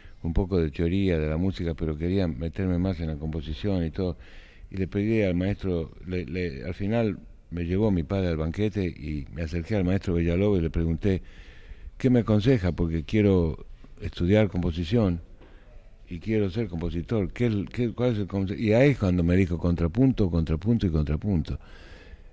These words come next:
Eh, hay muchas, eh, en, en, en música hay muchas materias, como en medicina, como en,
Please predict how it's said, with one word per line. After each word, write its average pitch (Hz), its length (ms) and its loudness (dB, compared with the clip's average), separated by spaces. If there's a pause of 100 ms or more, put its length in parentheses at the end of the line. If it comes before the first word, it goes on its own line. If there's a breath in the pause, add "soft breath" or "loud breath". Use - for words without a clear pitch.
(200 loud breath)
Eh, 85 400 4
hay 98 180 4
muchas, 120 500 4 (600 soft breath)
eh, 90 680 -4
en, 95 140 -4
en, - 140 -8
en 92 100 0
música 101 420 2
hay 90 120 0
muchas 107 280 0
materias, 90 480 0
como 78 280 -4
en 85 260 -6
medicina, 85 640 0
como 73 320 -6
en, 69 360 -8